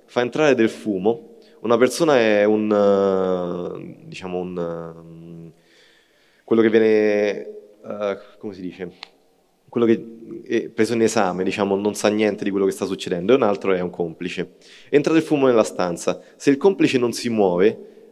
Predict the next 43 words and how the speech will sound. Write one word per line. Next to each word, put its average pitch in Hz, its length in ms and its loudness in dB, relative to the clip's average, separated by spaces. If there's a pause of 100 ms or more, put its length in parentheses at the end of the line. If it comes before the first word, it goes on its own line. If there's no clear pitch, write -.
anche, 151 600 2
diciamo, 117 240 -2
quello 120 200 4
che 107 80 2
sta, 95 840 0
che 95 100 -20
sta - 140 -10
venendo, 95 460 0
diciamo, 87 680 -8
s-, - 180 -18 (320)
preso 95 220 -4
in 90 180 -6
considerazione 101 800 -2
non 101 120 -4
si - 160 -12
muove. 85 380 -8 (460)
Se - 140 0
invece 185 280 4
anche 127 180 2
quello 135 240 6
che, 120 500 2 (300)
il 123 160 -6
complice 110 460 2
si - 120 -2
muove, 101 360 4
quindi 95 320 0
inizia 90 580 0
a 90 80 -8
cercare 98 340 -2
delle 95 140 2
soluzioni 95 380 -4
a 90 60 -6
questo 107 260 0
fumo, 104 440 -4
allora 113 220 2
si 98 120 -4
muove 92 260 -4
anche 87 180 -12
l'altro, 80 480 -8 (200)
nella 107 160 4
maggior 113 300 4
parte - 280 2
delle, 85 880 -4